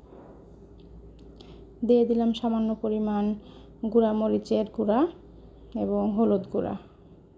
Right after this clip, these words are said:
সবগুলো উপকরণ দিয়ে আমি মশলাটা সুন্দর করে কষিয়ে নেব। দেখতে পাচ্ছেন যখন উপর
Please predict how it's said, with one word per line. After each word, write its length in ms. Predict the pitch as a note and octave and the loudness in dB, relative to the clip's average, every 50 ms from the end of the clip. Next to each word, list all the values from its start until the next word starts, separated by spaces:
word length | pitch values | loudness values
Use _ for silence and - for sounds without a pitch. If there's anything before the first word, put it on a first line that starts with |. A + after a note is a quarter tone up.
| - - - - - - - - - - - - - - - - - - - - - - - - - - - - - - - - - - - - - | -20 -20 -20 -20 -20 -20 -20 -20 -20 -20 -20 -20 -20 -20 -20 -20 -20 -20 -20 -20 -20 -20 -20 -20 -20 -20 -20 -20 -20 -20 -20 -20 -20 -20 -20 -20 -16
সবগুলো 460 | - - B3+ A3 G#3+ A3+ A#3+ A#3+ A#3+ | 0 2 2 2 4 4 4 4 4
উপকরণ 520 | A#3 A#3 A#3+ A#3 - A#3+ A#3 A#3 A#3 A#3 | 4 4 2 2 4 2 4 4 4 2
দিয়ে 260 | A3 A3 A3 B3 D4+ E4 | 2 2 2 4 4 4
আমি 360 | D4 B3 A#3 A3+ A#3 A#3+ A#3 - - - - A#3+ | 4 4 2 4 2 2 2 0 -4 -6 -6 -4
মশলাটা 400 | A3 A3 - - A3+ A3 - A3 | -4 -4 -2 -2 -4 -2 -2 -4
সুন্দর 320 | - - A3+ A3 G#3+ G#3+ | -2 -2 -2 0 -2 -2
করে 200 | G#3 A3+ A3 G#3+ - - | -2 -2 -2 -2 0 0
কষিয়ে 300 | A3+ A3+ - A#3 A3+ A3 | 0 0 2 2 2 2
নেব। 380 | G#3+ G#3+ G#3 G3+ A#3+ C#4 F#4+ - - - - - - - - - - - - A3+ | 2 0 0 0 2 0 0 0 -2 -10 -20 -20 -20 -20 -20 -20 -20 -16 -4 -2
দেখতে 300 | A#3 A#3 A#3 - A#3 A3+ | -2 -2 0 0 -2 0
পাচ্ছেন 460 | - A3 G#3+ G#3 - - C#4+ C#4+ C4+ | 2 0 -2 -2 -2 0 2 4 4
যখন 260 | A#3 A#3 A#3 A#3+ A3+ | 4 2 0 0 -2
উপর 240 | A3 G#3 - A#3 | -2 -2 -2 -2